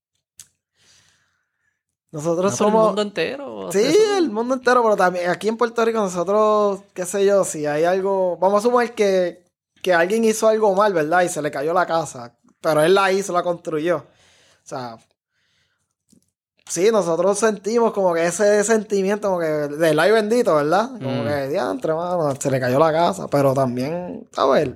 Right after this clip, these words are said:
Speaker 1: La persona tuvo su responsabilidad, que no... La construyó mal, ¿me entiendes? Debió haber...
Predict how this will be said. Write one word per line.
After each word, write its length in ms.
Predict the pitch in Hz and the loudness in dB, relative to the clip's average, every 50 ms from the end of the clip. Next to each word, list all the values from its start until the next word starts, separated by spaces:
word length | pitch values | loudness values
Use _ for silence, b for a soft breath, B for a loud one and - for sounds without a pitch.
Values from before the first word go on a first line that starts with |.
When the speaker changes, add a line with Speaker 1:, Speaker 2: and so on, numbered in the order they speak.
| - - | -8 -6
Speaker 1:
La 140 | - 139 131 | -4 -4 -4
persona 420 | 139 131 123 127 143 139 151 156 | -4 -6 -6 -4 -2 0 0 0
tuvo 340 | 156 170 170 180 185 185 175 | 0 0 0 2 2 0 0
su 520 | 180 190 190 196 185 175 175 175 170 170 170 | -2 -4 -4 -2 -2 -2 -2 -2 -2 -2 -2
responsabilidad, 880 | 170 170 - - 170 170 - 170 170 170 170 170 160 165 165 330 311 | -2 -2 -2 -2 -2 0 2 2 2 4 4 4 2 2 0 -2 -4
que 140 | - - 180 | -6 -6 -6
no... 380 | 160 151 160 165 165 156 - - _ _ _ - | -6 -6 -6 -6 -8 -10 -12 -16 _ _ _ -12
La 160 | - 151 143 | -8 -6 -2
construyó 500 | 139 151 147 135 - 156 143 143 151 160 170 | -2 -2 -2 0 0 0 2 4 4 6 6
mal, 160 | 196 240 262 | 4 4 2
¿me 80 | 233 | 2
entiendes? 300 | 202 - - 214 220 208 196 | 0 0 0 0 2 2 2
Debió 300 | 160 143 139 135 135 139 147 | 2 2 2 2 2 4 4
haber... 460 | 156 170 175 180 175 165 156 160 | 6 6 4 4 2 2 0 -2